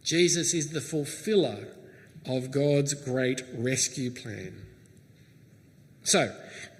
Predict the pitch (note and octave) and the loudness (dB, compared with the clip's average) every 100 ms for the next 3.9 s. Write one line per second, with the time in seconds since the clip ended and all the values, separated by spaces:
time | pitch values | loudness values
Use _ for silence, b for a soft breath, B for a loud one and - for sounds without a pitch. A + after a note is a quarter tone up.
0 | - - - - - G3+ G#3 F3 - F#3 | -20 -20 -20 -6 6 8 8 6 2 4
1 | G3+ G#3+ B3 G3 E3 D#3 C#3+ D#3+ G3+ A3 | 6 6 4 0 2 4 6 6 4 4
2 | A#3 C#4 - - D3 C3+ F3 F#3+ F#3+ E3+ | 2 2 2 4 4 6 8 8 6 4
3 | C#3+ D3 C3 D3 G#3+ D#4 - - B | 2 4 2 2 2 2 0 -4 B